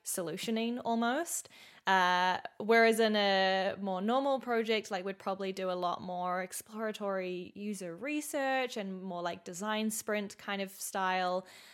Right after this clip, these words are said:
approach to the process rather than, like, okay, straight to execution. Like, what is a solution for this? And, like, the minimum lift, like, how can we sort of leverage what we already have today and fit within the existing constraints? So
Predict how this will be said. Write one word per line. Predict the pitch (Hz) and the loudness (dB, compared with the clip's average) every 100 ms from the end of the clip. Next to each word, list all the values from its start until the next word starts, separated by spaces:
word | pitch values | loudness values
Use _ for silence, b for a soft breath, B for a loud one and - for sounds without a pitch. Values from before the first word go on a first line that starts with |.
| B | B
approach | 202 - 196 190 - | -6 -2 0 0 -2
to | - | -6
the | 196 190 | -6 -4
process | 202 190 196 190 - | -2 -2 -2 -6 0
rather | 190 185 | 2 4
than, | 190 190 | 2 0
like, | 180 175 - | 0 -2 0
okay, | 208 196 | 0 0
straight | 185 - 220 | -2 2 2
to | 214 | 2
execution. | 208 - 214 202 190 185 | -2 -2 -4 -2 -2 -4
Like, | 175 175 | -6 -6
what | 185 208 | 2 4
is | 220 220 202 - | 6 2 -2 -6
a | 214 | -4
solution | 208 202 196 202 214 | 0 0 0 -2 0
for | 202 | 2
this? | 185 190 208 | 2 0 -2
And, | 190 | -4
like, | 180 185 - _ - | -4 -6 -10 _ -4
the | 185 | -2
minimum | 190 226 247 247 226 | 0 2 4 4 4
lift, | 208 202 208 - 202 | 4 4 2 -6 -4
like, | 185 180 | -2 -2
how | - 190 | -4 -4
can | 214 202 | -4 -4
we | 190 185 190 b b b b b b _ | -4 -4 -6 b b b b b b _
sort | - 208 | -2 0
of | 190 | 0
leverage | 202 214 202 208 196 | 0 0 2 0 -2
what | 185 | -4
we | 190 | -4
already | - 196 202 196 | -4 -2 -2 -2
have | 185 185 | -4 -6
today | - 190 185 180 185 180 | -4 -2 0 0 0 -2
and | 180 | -4
fit | - - | -2 -2
within | 220 214 208 | -4 -4 -4
the | |
existing | 208 196 202 202 190 | -6 -6 -8 -8 -10
constraints? | 202 190 - 170 170 - | -10 -10 -8 -8 -8 -10
So | - 180 | -6 -6